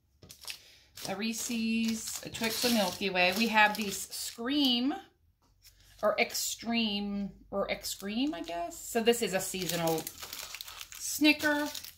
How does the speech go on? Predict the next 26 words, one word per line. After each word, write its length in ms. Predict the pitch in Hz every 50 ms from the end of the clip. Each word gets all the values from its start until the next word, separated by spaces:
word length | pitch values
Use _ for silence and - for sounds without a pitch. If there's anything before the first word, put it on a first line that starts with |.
| -
and 120 | - 226 226
then 160 | 214 208 -
a 80 | - 185
regular 500 | 185 247 302 330 277 311 302 302 294 285
Snicker. 800 | - - - - 277 285 - - 285 285 285 285 285 285 277 254 - - _ _ _ - - - - - - - - - - - _ _ - - - - - - - - - _ _ _ _ _ _ _ _ _ _ _ _ - _ _ _ _ _ _ _ _ _ _ - - - - - - - - - - - - - - - -
And 800 | 214 220 220 214 220 214 214 214 214 214 214 220 214 220 220 220
I 40 | 226
don't 200 | 254 302 311 311
have 140 | 311 339 320
any 100 | 311 277
more 140 | 262 254 240
of 40 | 233
the 60 | 220
caramel 420 | - - - 226 220 233 240 262
Milky 400 | 269 262 269 269 269 - 269 269
Way, 240 | 277 285 277 269 277 269
so 180 | - - 233
we'll 100 | 214 214
just 240 | 196 208 202 - -
do 100 | 214 202 180
a 80 | 170 175
regular, 420 | 170 170 160 151 156 147 151 135 131 131 - - - - - - - - - - -
another 380 | 180 180 170 165 170 160 156
regular 420 | 151 160 160 156 156 160 156 156 160
Milky 380 | 165 151 147 - - - -
Way. 360 | - - 57 50 - - 170